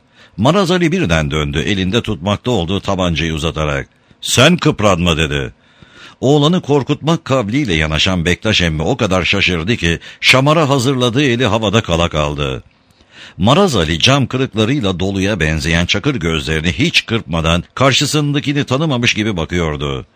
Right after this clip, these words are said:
Gülmemesi, tabancayı indirmemesi kimin olsa yüreğini ürpertir. Bektaş emmi korktuğunu saklamak gayretiyle sesini kalınlaştırdı.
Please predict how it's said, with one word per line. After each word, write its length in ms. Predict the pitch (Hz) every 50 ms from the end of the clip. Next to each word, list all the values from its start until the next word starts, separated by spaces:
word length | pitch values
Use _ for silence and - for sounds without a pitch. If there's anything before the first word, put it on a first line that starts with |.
| _ _ _ _ - - - - - -
Gülmemesi, 720 | 87 104 160 214 208 147 98 82 78 78 71 - 98 90
tabancayı 640 | - 95 95 113 123 117 87 85 104 117 113 95 82
indirmemesi 680 | 104 98 90 95 127 113 87 78 78 82 - - 104
kimin 260 | - - 139 165 175 156
olsa 240 | 151 139 - 151
yüreğini 420 | 131 98 113 127 131 113 107 104 120
ürpertir. 760 | 107 90 85 78 78 78 78 71 - 78 73 64 58 - _ _ _ _ _ _ - - - - -
Bektaş 440 | - 117 143 - - 208 - - 90
emmi 240 | 78 76 76 92 -
korktuğunu 500 | - 104 110 101 - - 110 117 139 127
saklamak 500 | - 113 113 - 117 110 127 143 143 -
gayretiyle 500 | 87 80 76 76 80 80 87 90 101 92
sesini 340 | - 87 76 80 90 92
kalınlaştırdı. 1000 | - - 80 80 80 76 73 76 76 73 - - 76 73 69 67 71 67 65 -